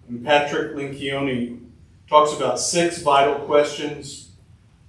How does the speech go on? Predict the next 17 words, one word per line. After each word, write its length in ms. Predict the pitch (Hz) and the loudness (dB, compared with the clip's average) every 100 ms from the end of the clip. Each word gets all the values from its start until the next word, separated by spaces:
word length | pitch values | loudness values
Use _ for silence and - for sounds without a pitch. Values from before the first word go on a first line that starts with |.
| - | -8
uh, 360 | 117 117 113 | -2 -2 -2
that 140 | 113 131 | -2 0
organizational 800 | 135 139 139 135 139 135 139 131 | 0 -2 -4 0 0 -2 -4 -4
leaders 460 | 135 135 131 123 | -2 0 -2 -2
need 160 | 127 131 | -6 -4
to 80 | 135 | -2
have 180 | 131 131 | 0 0
answers 440 | 127 123 110 - | -2 -4 -10 -14
to. 280 | 98 98 98 - _ _ | -16 -16 -18 -20 _ _
Why 260 | 110 131 139 | -6 4 6
do 120 | 160 | 6
we 160 | 147 143 | 2 0
exist? 720 | 135 139 143 147 - - - _ - - _ | 0 -2 -2 -4 -8 -12 -18 _ -14 -14 _
How 260 | - 135 139 | -2 2 2
do 80 | |
we 140 | 139 143 | 0 -2
behave? 760 | 135 139 139 139 135 135 135 | 0 2 4 6 6 4 -2